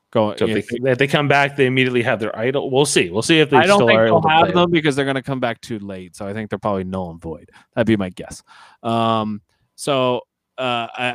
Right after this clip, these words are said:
Speaker 1: I do think so. Michelle, also remember, Michelle still has her flip a coin advantage, which she lied about tonight, which was, was very smart. Good on her for lying about that advantage tonight.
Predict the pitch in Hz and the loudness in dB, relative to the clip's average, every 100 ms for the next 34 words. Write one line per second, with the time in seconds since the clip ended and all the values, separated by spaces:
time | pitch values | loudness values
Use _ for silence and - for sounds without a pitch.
0 | 131 139 185 - 185 175 - 170 160 147 | -4 -2 -2 0 -2 -2 0 2 2 2
1 | 240 285 - 226 - 214 208 220 277 214 | 4 6 6 4 6 4 6 4 4 4
2 | 156 - 240 370 415 262 226 233 208 185 | 4 4 4 4 2 4 2 4 4 4
3 | 202 190 156 - 196 180 120 110 101 98 | 2 0 -2 -2 -2 0 -2 -4 -8 -6
4 | 131 120 147 147 190 196 151 120 117 117 | -4 -4 0 2 2 4 4 2 2 0
5 | 101 95 92 85 95 98 87 92 190 185 | -2 -6 -8 -8 -4 -4 -2 2 6 6
6 | - 117 98 92 139 156 160 156 135 131 | 4 0 0 -2 -2 0 -2 -2 -2 -2
7 | 127 117 117 120 120 113 113 117 104 101 | -4 -4 -4 -4 -6 -6 -6 -4 -6 -6
8 | 101 95 92 - 85 _ | -10 -10 -12 -16 -20 _